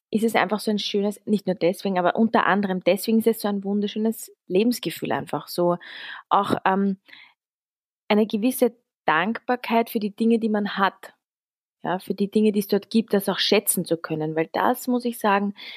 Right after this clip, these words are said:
gerade in, in, in Österreich, ich, wahrscheinlich ist Deutschland da ähnlich kulturell, ähm, wir zu schätzen, was wir haben, ja,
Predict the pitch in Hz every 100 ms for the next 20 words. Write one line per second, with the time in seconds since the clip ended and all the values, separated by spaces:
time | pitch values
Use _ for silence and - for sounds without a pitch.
0 | - _ 180 180 180 180 - 180 170 160
1 | 170 165 123 156 151 - 185 262 - 262
2 | 240 240 240 180 - 170 180 170 170 165
3 | 143 123 185 170 147 - 165 214 240 233
4 | 233 220 208 196 202 196 - - - -
5 | _ _ - 190 202 196 196 190 _ _
6 | - _ _ _ _ _ _ _ _ _
7 | _ _ _ - 208 226 220 214 - _
8 | _ _ - 233 - 214 233 269 214 -
9 | 160 156 - 320 427 _ _ _ _ _
10 | _ 170 180 294